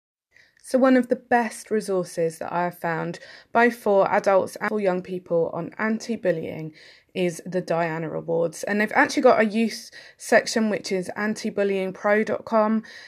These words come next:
And there's lots of different training resources. There's lots of different videos that you can watch to help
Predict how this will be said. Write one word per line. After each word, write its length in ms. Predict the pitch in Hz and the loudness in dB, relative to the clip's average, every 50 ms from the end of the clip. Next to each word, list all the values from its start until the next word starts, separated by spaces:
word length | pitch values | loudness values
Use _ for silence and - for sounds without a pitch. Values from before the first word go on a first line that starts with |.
| - _ _ | -20 _ _
And 480 | - 196 196 190 185 190 185 185 185 - - - | -2 0 2 2 2 0 0 -2 -4 -8 -10 -4
there's 300 | 185 202 202 202 196 220 | -2 0 0 0 0 0
lots 400 | 226 233 247 262 - 226 - 262 | 2 4 4 4 4 2 -2 -4
of 100 | 226 - | 0 2
different 640 | - 247 240 - - 233 220 214 208 - - - - - - - - _ | 2 0 0 0 -2 -2 0 0 -2 -4 -8 -12 -14 -18 -20 -20 -20 _
training 600 | - - - 240 226 214 214 220 220 220 214 220 214 | -12 -6 0 2 2 4 4 4 2 2 2 2 0
resources. 480 | 214 190 202 208 208 202 - 220 196 | 0 0 -2 -2 -2 -2 -2 -2 -2
There's 180 | - 190 190 180 | 0 -2 -2 -2
lots 220 | 220 - - - | -2 -4 -4 -6
of 80 | 233 226 | -2 0
different 560 | - 240 233 - - 220 214 220 214 - - - | 2 0 2 0 -2 -2 -2 -2 -4 -6 -10 -12
videos 640 | - - 226 233 - 220 220 190 165 - - - | -4 -2 0 0 2 2 2 2 2 0 -2 -6
that 160 | - - 208 - | -6 -6 -6 -6
you 140 | 196 196 | -6 -6
can 180 | 185 - 190 185 | -8 -8 -8 -8
watch 260 | 180 - - - - - | -8 -8 -8 -12 -14 -12
to 100 | - 175 | -12 -12
help 420 | 156 - - 226 240 247 240 - | -10 -6 -2 0 0 0 -2 -4